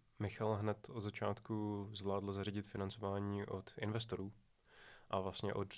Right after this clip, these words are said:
prvního dne jsme se tomu mohli věnovat jako naplno, stoprocentně biznisu. Nemuseli jsme řešit,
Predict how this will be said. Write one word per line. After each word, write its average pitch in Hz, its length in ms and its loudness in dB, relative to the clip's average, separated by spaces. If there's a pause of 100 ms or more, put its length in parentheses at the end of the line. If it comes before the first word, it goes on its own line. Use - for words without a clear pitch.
(140)
prvního 107 420 6
dne 98 240 4
jsme - 180 -4
se 98 120 0
tomu 101 160 0
mohli 98 280 2
věnovat 92 500 0
jako 95 580 -2 (260)
naplno, 98 600 2 (320)
stoprocentně 104 680 0
biznisu. 98 580 0 (440)
Nemuseli 92 360 2
jsme 95 200 0
řešit, 92 340 0